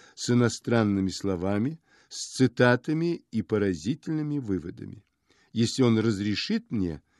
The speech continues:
этим тяжелым трудом заниматься дома, а не в канцелярии.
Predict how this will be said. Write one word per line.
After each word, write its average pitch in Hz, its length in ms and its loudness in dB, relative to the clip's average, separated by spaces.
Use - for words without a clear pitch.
этим 110 320 0
тяжелым 101 540 0
трудом 120 520 -2
заниматься 127 800 2
дома, 101 520 0
а 110 100 -4
не 107 140 0
в - 80 -14
канцелярии. 92 760 -12